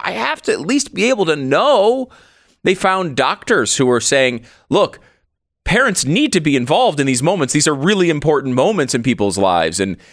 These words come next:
to just shut them out of this process is very bad for them." Again, they could have easily found doctors who would say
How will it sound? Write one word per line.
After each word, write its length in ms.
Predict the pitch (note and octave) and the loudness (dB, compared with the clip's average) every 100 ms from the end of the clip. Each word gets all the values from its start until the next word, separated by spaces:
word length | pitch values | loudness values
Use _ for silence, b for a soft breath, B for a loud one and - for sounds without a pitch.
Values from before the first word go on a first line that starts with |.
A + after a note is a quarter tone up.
| B | B
to 80 | - | -4
just 180 | A#2+ D3+ | -2 -2
shut 320 | - E3 F3 | 0 0 -2
them 160 | D#3 B2+ | -2 -2
out 180 | C3 E3 | -2 -2
of 60 | B2 | -2
this 140 | A2 | -2
process 500 | - C#3 F3+ A2+ G#2+ | -2 -4 0 -2 0
is 120 | G2+ | -2
very 320 | D#2+ G#2+ G#2+ G2+ | 0 2 2 0
bad 400 | G2+ A2 E3+ D3+ | -2 -2 -6 -4
for 140 | F#2+ | -4
them." 280 | D#2+ - D2 b b b | -4 -6 -10 b b b
Again, 280 | - - D3 | -4 -4 0
they 100 | C3+ | 0
could 340 | - - D#3 | 0 0 2
have 220 | E3+ A2+ - | 2 0 -4
easily 440 | - G#3 F#3 D3+ A2 | -2 0 2 2 0
found 300 | - G2 F#2+ | 0 -4 0
doctors 420 | F2 F2 F#2 F2 | 0 0 -2 -4
who 60 | F2 | -4
would 100 | D#2+ | -2
say 180 | - | -2